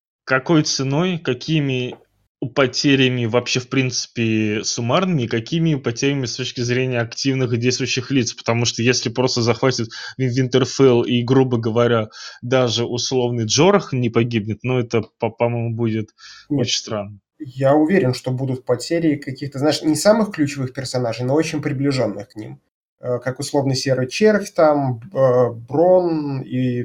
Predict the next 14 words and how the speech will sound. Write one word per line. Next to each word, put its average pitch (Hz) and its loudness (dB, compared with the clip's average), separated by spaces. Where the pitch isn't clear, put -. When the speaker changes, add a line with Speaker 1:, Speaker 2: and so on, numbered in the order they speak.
Speaker 2:
тому 127 0
подобных. - -4
Таких 170 -2
будет 156 2
потерь, 143 0
я 131 4
думаю, 127 2
даже 123 4
немало 120 0
вот 117 -10
в - -6
этой 107 -4
битве. 104 -16
Но 156 6